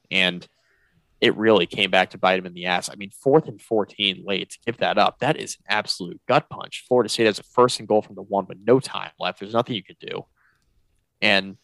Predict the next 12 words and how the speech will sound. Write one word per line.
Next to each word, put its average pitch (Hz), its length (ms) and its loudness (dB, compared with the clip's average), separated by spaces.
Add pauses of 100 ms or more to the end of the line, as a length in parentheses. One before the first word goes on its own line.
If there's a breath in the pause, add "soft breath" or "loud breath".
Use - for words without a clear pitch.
(320)
you 107 80 -8
know, 95 80 -6
to - 160 -10
lose 120 280 0
a 101 40 -10
game 113 260 -2
like - 200 -8
that - 200 -4
is - 120 -8
just, - 340 -8 (280)
it's - 180 -18
awful. 127 400 0